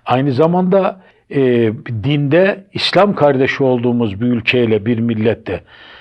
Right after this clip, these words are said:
karşı karşıya gelmemiz zor ama, e, bu, e, olmayacak manasına da gelmez. Şimdi mesela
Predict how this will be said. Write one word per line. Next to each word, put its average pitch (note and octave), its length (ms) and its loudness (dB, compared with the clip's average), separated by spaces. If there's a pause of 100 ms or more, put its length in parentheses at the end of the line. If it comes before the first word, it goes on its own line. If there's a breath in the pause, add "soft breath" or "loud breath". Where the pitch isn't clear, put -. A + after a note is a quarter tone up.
(140 loud breath)
karşı C#3+ 360 2
karşıya D3+ 420 2
gelmemiz C#3+ 500 0
zor C#3 220 2
ama, G3 340 0 (720)
e, A#2 240 2
bu, C3 280 0
e, B2+ 420 0
olmayacak D3 520 2
manasına B2 560 0
da A#3+ 80 2
gelmez. B2+ 560 0 (580 loud breath)
Şimdi D3 360 0
mesela C3+ 640 2